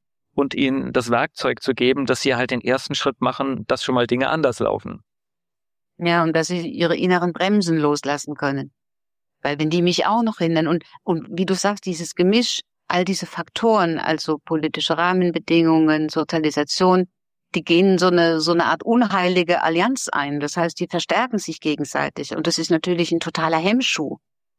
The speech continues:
Speaker 2: Und für mich wäre die, geht, liegt eine Lösung nur da drin auf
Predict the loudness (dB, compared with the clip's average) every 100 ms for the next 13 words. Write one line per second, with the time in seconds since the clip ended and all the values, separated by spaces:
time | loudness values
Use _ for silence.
0 | _ -2 0 2 2 2 0 0 0 0
1 | -2 -2 -2 -8 _ _ _ 0 0 0
2 | -4 -2 0 2 4 4 2 2 0 -4
3 | -12 _ _ 0 2 2 2 0 -2 -2
4 | -2 -4